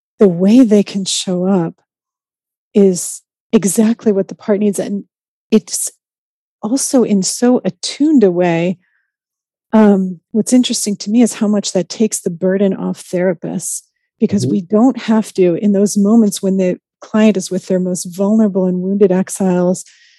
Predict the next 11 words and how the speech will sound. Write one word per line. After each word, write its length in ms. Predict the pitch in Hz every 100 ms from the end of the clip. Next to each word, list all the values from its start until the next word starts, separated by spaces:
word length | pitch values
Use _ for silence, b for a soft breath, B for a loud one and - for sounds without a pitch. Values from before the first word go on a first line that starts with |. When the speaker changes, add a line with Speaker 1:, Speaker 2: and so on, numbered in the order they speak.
| b b b b _ -
Speaker 1:
and 180 | 214 202
witnessing 420 | 233 233 - 214
the 80 | 190
worst 380 | 185 202 220 -
things 200 | 208 185
that 100 | 180
have 100 | 185
ever 200 | 180 185
happened 420 | - 220 - 185
to 100 | -
them, 300 | 180 170